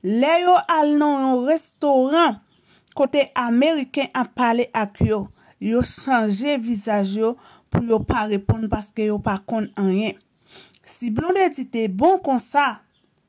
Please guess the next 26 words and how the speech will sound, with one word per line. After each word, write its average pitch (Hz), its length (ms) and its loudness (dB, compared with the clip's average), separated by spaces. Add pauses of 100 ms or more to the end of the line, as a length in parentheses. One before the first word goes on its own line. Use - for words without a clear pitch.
(340)
se 240 240 -8
pa 247 160 2
Saint-Domingue 254 640 2
li 233 100 -4
ta 226 140 0
pral 226 240 0
chèche 226 400 -6
yon 202 240 0
nèg. 208 320 -4 (420)
Li 202 160 -2
tande 262 380 2
tout 254 180 -8
moun 247 220 0
ap 240 160 -2
di 233 160 -6
l 240 100 -4
gen 233 220 -2
mari, 254 320 2 (720)
la 226 260 2
l 269 60 -4
chèche 247 560 -6
yon 220 240 -4
rest 285 340 -4
avèk, 220 460 -2 (640)
yon 233 500 2
depandan 262 800 2